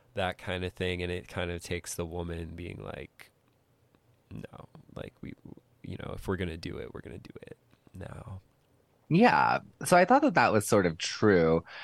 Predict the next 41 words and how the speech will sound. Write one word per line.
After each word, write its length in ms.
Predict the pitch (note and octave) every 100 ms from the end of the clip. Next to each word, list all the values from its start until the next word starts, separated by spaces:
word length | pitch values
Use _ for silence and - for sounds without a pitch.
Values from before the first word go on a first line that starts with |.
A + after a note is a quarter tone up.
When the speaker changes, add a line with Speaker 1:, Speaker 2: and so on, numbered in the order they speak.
| - - -
Speaker 2:
I 100 | C#3+
mean, 180 | D3+ -
I 140 | D3
think 240 | C#3+ F3 F3
the 100 | C#3+
parts 720 | - - - A2+ A2 - -
where 120 | G#2+
he 240 | G2 A2 G2
gets, 420 | G2 F2+ - -
like, 540 | D#2 D2 C#2 - - - _ _ _ _ _ _ _
you 100 | G2+
know, 140 | F2+ E2
where 120 | E2+
people 300 | F#2 F2 F2
would 140 | D#2+
say 320 | - E2+ D#2 D2
the, 240 | D2 C2+ -
<laughs> 100 | _
the 1080 | G#2+ - G2 - F3+ - E3+ - E3 A#2 F#2+
racist 480 | F#2+ G#2+ - G2
stuff 580 | - - D2+ F#2 - -
is 180 | F#2+ -
that 340 | F#2 F2 E2 - G3 G#3+ A#3 _ _ - _
these 240 | C3 B2+ A#2
ancient 420 | C3 C3 A#2+ A2+
cultures 500 | A2+ A2 - G2+ F#2+
had 200 | G#2+ F#2+
no 300 | F#2+ F#2+ F#2+
bones 420 | F2 F#2 F#2 F2+
about, 360 | F2 E2+ D#2+ -
like, 380 | E2 D#2+ D#2 - - -
who 400 | F#2 A2+ G2+ F#2+
they 180 | E2+ D#2+
wanted 380 | D#2+ D#2+ D#2 D#2
to 100 | E2
reproduce 1000 | C#2+ C#2 - B1+ G1+ G1+ B1 D#2+ - -
to, 200 | G2+ E2
you 120 | G#2
know, 260 | E2+ C#2+ C#2
they, 220 | D#2+ E2
like, 400 | E2 D2+ D#2 -